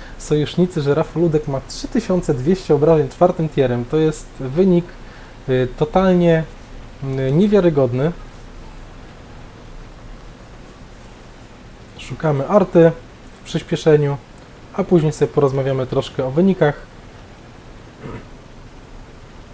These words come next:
Cztery minuty niecałe do końca.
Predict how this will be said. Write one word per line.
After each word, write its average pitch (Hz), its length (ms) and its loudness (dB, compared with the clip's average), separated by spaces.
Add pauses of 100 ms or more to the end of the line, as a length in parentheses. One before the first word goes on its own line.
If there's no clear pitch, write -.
(1300)
Cztery 190 380 2
minuty 160 340 2
niecałe 147 360 0
do 135 100 0
końca. 135 460 0